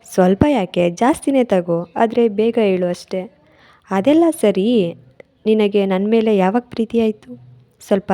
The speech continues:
ಹೇಳ್ತೀಯಾ? ನಿನ್ನನ್ನ ಅವಳಿಗಿಂತ ಮೊದ್ಲು ನಾನ್ ಇಷ್ಟಪಟ್ಟಿದ್ದು, ಆದ್ರೆ ನಿನಗೂ ಅವಳಿಷ್ಟ ಅಂತ ಗೊತ್ತಾದ್ಮೇಲೆ ನನ್ ಪ್ರೀತಿನ ಗೆಳೆತನಕ್ಕೆ ಬಿಟ್ಕೊಟ್ಟೆ ಅಷ್ಟೇ.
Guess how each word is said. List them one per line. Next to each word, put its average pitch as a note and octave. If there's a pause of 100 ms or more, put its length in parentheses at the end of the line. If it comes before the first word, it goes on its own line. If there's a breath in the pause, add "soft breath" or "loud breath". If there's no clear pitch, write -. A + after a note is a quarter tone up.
ಹೇಳ್ತೀಯಾ? G3 (920 soft breath)
ನಿನ್ನನ್ನ F#3+ (140)
ಅವಳಿಗಿಂತ G#3 (140)
ಮೊದ್ಲು F#3
ನಾನ್ F#3
ಇಷ್ಟಪಟ್ಟಿದ್ದು, F3 (460 soft breath)
ಆದ್ರೆ F#3+
ನಿನಗೂ G#3
ಅವಳಿಷ್ಟ G#3+
ಅಂತ F3+ (120)
ಗೊತ್ತಾದ್ಮೇಲೆ F3+
ನನ್ F3+
ಪ್ರೀತಿನ F3+ (200)
ಗೆಳೆತನಕ್ಕೆ F3+
ಬಿಟ್ಕೊಟ್ಟೆ E3+
ಅಷ್ಟೇ. -